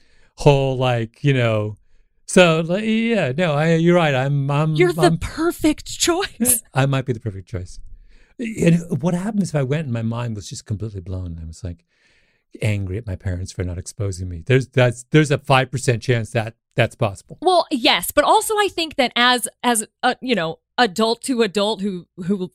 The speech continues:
Speaker 2: went there and realized, "Oh, this place is incredible. I didn't know what I was missing." Because when you're on the outside, you view this contingency of Disney fans as this, like, uh, like,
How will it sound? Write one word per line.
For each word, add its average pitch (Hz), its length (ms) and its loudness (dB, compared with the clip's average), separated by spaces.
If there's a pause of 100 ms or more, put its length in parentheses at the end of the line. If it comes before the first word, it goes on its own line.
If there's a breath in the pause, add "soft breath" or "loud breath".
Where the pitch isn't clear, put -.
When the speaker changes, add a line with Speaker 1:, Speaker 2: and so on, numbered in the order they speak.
(120)
Speaker 2:
went 202 340 -2
there 220 220 0
and 180 140 -4
realized, 180 480 -2
"Oh, 196 100 -2
this 180 160 -4
place 190 300 -6
is 170 80 -6
incredible. 175 600 -6
I 165 100 -6
didn't 156 220 -8
know 160 120 -6
what 156 100 -8
I 147 60 -6
was 147 160 -8
missing." 240 480 -4
Because 240 320 0
when 247 120 -2
you're 381 220 -2
on 247 140 -2
the 214 140 -6
outside, 175 640 -2 (280)
you 294 240 0
view 302 500 -2
this - 220 0
contingency 240 640 -2
of 185 100 -4
Disney 185 320 -4
fans 160 400 -6
as 151 80 -14
this, 170 180 -6
like, 160 280 -8 (640 soft breath)
uh, 285 140 -2 (120)
like, 226 200 -4